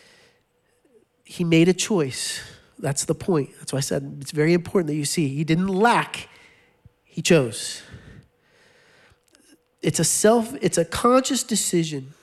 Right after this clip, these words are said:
to be submitted to an informed boundary or limit. It, it does not allow us to surrender to our emotions and our desires. Self-control sets limits to our emotions, and some of our emotions can be fear, sadness, anger, surprise, excitement, guilt, shame,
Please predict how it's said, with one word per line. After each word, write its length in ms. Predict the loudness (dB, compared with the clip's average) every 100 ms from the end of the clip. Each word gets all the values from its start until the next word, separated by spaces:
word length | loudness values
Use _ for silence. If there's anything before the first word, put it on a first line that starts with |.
| -10
to 100 | -4
be 140 | 0
submitted 720 | 0 -2 -4 0 2 0 -4 -14 _ _ -8
to 120 | -4
an 80 | -4
informed 380 | -4 -2 -2 -2
boundary 300 | -4 -2 -4
or 60 |
limit. 260 | -4 -6 -8 _ -12
It, 140 | -12 _ _ _ _ _ _ _ -10 -2
it 100 | 4
does 220 | 4 6
not 160 | 6
allow 300 | 6 6 4
us 120 | 2 -2
to 100 | -4
surrender 680 | -2 0 2 4 4 0 -2 -20 -20 _
to 120 | 2
our 120 | 4 4
emotions 680 | 4 6 6 4 0 -2
and 100 | -2
our 100 | -2
desires. 360 | -2 0 0 0
Self-control 1040 | 2 4 4 0 -14 -10 -4 0 4 4
sets 340 | 4 0 -2 0
limits 380 | 4 4 2 0
to 120 | 0
our 120 | 0
emotions, 680 | 2 4 4 4 0 -2 -4
and 160 | -6
some 140 | 0 4
of 120 | 6
our 80 | 6
emotions 440 | 6 4 2 -2
can 140 | 0 0
be 180 | 0 -2 -14 -10
fear, 520 | -4 2 6 6 4
sadness, 640 | -2 0 2 2 0 -4 2
anger, 380 | 4 6 4 0
surprise, 640 | -2 -4 2 4 4 2
excitement, 680 | -2 -6 -2 -2 -2 -6 -2
guilt, 360 | 4 6 6 0
shame, 480 | -10 -2 2 2